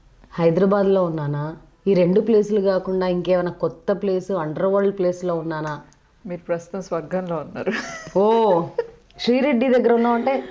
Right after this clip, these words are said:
Speaker 1: హెవెన్లో ఉన్నట్టేనా?
Speaker 2: Yeah, obviously we have to feel like, you know,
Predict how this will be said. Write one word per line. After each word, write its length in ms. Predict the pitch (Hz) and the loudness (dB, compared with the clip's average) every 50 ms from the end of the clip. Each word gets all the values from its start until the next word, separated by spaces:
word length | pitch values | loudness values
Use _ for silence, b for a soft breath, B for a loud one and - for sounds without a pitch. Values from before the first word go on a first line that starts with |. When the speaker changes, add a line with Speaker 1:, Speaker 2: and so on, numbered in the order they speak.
| B B B B B B B B B - | B B B B B B B B B -2
Speaker 1:
హెవెన్లో 320 | 226 214 226 240 247 247 | 0 2 4 4 4 4
ఉన్నట్టేనా? 380 | 220 190 190 175 - 170 175 202 | 4 2 0 -2 -2 -2 -2 -2
Speaker 2:
Yeah, 720 | 247 - 214 208 208 208 202 196 196 196 190 180 175 185 | -4 -4 -4 -2 -2 -2 0 0 0 0 -2 -2 -4 -8
obviously 480 | 180 180 185 175 175 175 - - 180 175 170 | -8 -8 -8 -8 -8 -8 -10 -12 -12 -12 -10
we 80 | 165 170 | -10 -10
have 360 | 156 180 - 160 165 185 214 320 | -10 -6 -4 -4 -4 -4 -6 -10
to 160 | 320 - - | -10 -8 -8
feel 220 | 262 226 220 220 220 | -8 -6 -4 -2 -2
like, 260 | 214 208 214 220 202 | -2 -2 -4 -6 -6
you 100 | 190 208 | -6 -6
know, 180 | 220 208 180 | -6 -8 -8